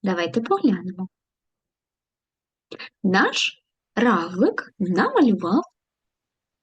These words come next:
відрізок К М. Давайте поглянемо.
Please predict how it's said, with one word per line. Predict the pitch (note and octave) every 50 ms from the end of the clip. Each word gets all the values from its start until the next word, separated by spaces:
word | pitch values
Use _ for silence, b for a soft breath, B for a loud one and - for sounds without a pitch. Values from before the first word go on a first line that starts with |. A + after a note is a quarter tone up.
| _ _ _ _ _ _ _ _ _ _ _ _ _ _ _ _ _ _ _ -
відрізок | G#4+ G#4+ G4+ B3 F#3+ E3+ - D#3+ D3+ - - - _ _ _ _ _ _ _ _ _
К | - - B3 F#4 A#4 B4+ B4 - - _ _ _ -
М. | G3+ F#3 E3 D3+ C3 - _ _ _ _ _ _ _ _ _ _ _ _ _ _ _ _ _ _ _ _ _ _ _ _ B B B B B -
Давайте | G3 E3 - E3+ - - B3
поглянемо. | B3+ G4+ G#4+ - B3+ F#3+ F#3 - F#3 F#3 F#3 F#3+